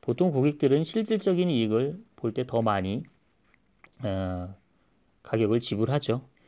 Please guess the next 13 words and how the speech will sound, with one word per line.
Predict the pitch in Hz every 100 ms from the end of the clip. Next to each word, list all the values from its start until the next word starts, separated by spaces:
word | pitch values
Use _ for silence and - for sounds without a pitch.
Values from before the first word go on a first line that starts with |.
| _ _ _
그런데 | - 127 147 147
기대 | - 147 208
이익을 | 202 180 139 117 127 95
강조해야 | - 123 127 139 123
될 | 104
상품들이 | - 185 185 135 104
있습니다. | 95 110 98 95 - _ _ -
그러니까 | 110 117
무형의 | 139 214 220 202
상품들, | 180 160 - 117 92 85 78 _ _ _ _ -
뭐, | 92 90
여행 | 92 101 110
상품, | 104 104 101 - 107 104 107 110